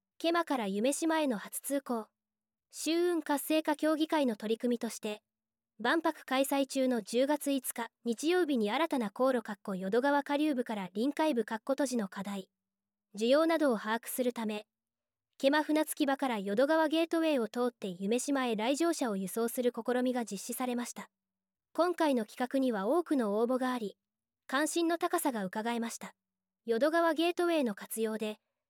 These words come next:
水都大阪の新たな魅力の発見を期待したいです。区ホームページ、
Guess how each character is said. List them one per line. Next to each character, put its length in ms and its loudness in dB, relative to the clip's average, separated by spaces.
水 260 0
都 220 2
大 80 4
阪 240 -2
の 160 2
新 160 0
た 100 0
な 100 0
魅 120 -2
力 200 2
の 100 2
発 200 -6
見 240 0
を 60 0
期 120 -12
待 200 -2
し 80 -10
た 100 -4
い 80 -2
で 100 -8
す。 200 -12
区 160 -4
ホ 200 0
ー 20 2
ム 120 0
ペ 180 0
ー 20 -2
ジ、 180 -8